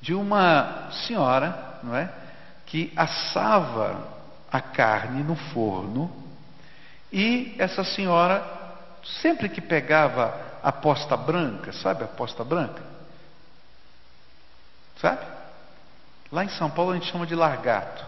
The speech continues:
né? Aqui a gente chama de posta branca. E ela cortava a ponta do lado direito e cortava a ponta do lado esquerdo.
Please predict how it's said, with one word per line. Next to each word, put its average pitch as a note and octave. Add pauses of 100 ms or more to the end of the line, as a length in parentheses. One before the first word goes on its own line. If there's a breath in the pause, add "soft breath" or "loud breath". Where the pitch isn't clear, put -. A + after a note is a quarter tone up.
(100)
né? E3+ (520 loud breath)
Aqui -
a -
gente E3+
chama F3+
de D#3+
posta D#3
branca. A2+ (360 loud breath)
E -
ela C#4+
cortava C3+
a C#3+
ponta D#3
do C3+
lado C3
direito F3
e -
cortava E3+
a -
ponta F3+
do E3+
lado D#3
esquerdo. G2+